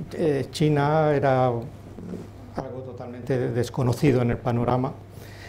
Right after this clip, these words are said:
Y lo que sí que he vivido, eh, durante estos últimos veinte años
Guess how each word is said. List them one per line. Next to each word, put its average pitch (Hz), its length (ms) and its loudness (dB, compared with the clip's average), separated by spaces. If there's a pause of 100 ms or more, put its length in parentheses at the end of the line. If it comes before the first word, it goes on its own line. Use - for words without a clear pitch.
(680)
Y 135 220 6
lo 131 200 6
que 135 140 2
sí 139 220 0
que 151 180 8
he 147 40 8
vivido, 143 580 4
eh, 127 320 2
durante 127 380 0
estos 143 460 2 (400)
últimos 139 440 2
veinte 139 320 2
años 147 380 0